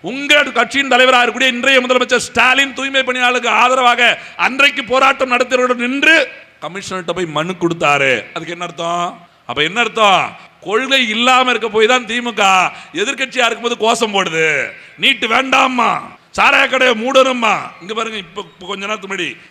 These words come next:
பேசுறதுக்கு முன்னாடி, சரி அப்படியே சிறுநீர் கழிச்சுட்டு வந்துடலாம் அப்படின்னு வெளி போறேன். அப்பதான் விசாரிக்க, மண்ணை இந்த இருக்கக்கூடிய நகராட்சிக்குள்ள ஒரு பொது கழிப்பிடமே இல்லைங்க. இவ்வளவு பெரிய நாற்பதாயிரம் பேர் வசிக்கக்கூடிய இந்த மண்ணை நகராட்சியில ஒரு பொது கழிப்பிடம் இல்ல.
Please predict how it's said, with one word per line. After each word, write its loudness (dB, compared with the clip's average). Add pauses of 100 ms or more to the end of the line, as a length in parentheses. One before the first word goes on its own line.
(160)
பேசுறதுக்கு -4
முன்னாடி, 0 (240)
சரி -6
அப்படியே 0
சிறுநீர் -4
கழிச்சுட்டு -6
வந்துடலாம் 0
அப்படின்னு -6
வெளி -10
போறேன். -2 (240)
அப்பதான் -2
விசாரிக்க, -2 (200)
மண்ணை -2
இந்த -4
இருக்கக்கூடிய -4
நகராட்சிக்குள்ள 0 (240)
ஒரு -2
பொது 0
கழிப்பிடமே 0
இல்லைங்க. -4 (300)
இவ்வளவு 2
பெரிய 2
நாற்பதாயிரம் 2
பேர் 2
வசிக்கக்கூடிய -4
இந்த -2
மண்ணை 0
நகராட்சியில 2
ஒரு 6
பொது 2
கழிப்பிடம் 0
இல்ல. 0